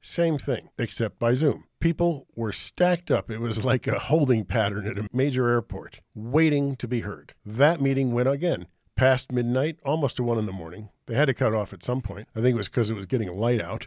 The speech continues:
And they decided to have the meeting a couple nights later, continue it on, to make sure everybody got heard.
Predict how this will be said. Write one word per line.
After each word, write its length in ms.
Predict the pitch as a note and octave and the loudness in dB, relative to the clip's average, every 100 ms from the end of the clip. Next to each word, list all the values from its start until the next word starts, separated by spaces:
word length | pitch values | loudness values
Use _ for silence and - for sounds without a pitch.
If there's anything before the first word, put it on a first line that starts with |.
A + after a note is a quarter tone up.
| _ - | _ 0
And 140 | C3+ | 2
they 60 | C3 | 4
decided 480 | C3 - D#3+ D#3 - | 2 2 2 0 0
to 100 | B2+ | 2
have 320 | B2 A#2+ A#2+ | 4 2 0
the 60 | |
meeting 280 | A#2+ A2 A2 | -4 -2 -4
a 60 | G#2+ | -2
couple 300 | A#2+ A2 A2+ | -4 -2 -2
nights 280 | A2 - D3 | -2 -2 -2
later, 240 | C#3 B2+ | 0 -2
continue 440 | - A2+ C3+ C3 | -4 0 2 2
it 80 | A#2 | 0
on, 300 | G#2+ G#2+ C3 | -2 -4 -6
to 100 | - | -4
make 200 | C#3 C#3 | 0 0
sure 340 | - A#2+ A#2 A#2 A#2 | 0 -2 -4 -4 -2
everybody 460 | A2+ A#2+ G#2+ G#2 | 0 0 -2 -6
got 260 | F#2 F#2 E2 | -8 -10 -10
heard. 320 | D2+ D2 | -14 -16